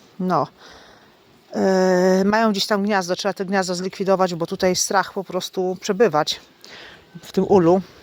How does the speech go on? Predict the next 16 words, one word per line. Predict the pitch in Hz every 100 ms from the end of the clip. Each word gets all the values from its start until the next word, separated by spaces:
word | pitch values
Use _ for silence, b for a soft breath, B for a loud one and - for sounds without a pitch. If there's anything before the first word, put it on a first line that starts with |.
| B B
No, | 190 202 170 160 - -
ul, | - 247 208 - -
ul | 254
się | 208 175
zrobił | 160 160 165
w |
wodzie. | 156 151 143 196 B B B B
Patrzcie, | - 170 - 160
jak | -
rybki | 185 - 160
pięknie | - 196 208 196 180
pływają, | - 160 147 156
dam | 160 196 196
im | 160
tutaj | - 180 160 156
jeść | 151 139 151 208 - -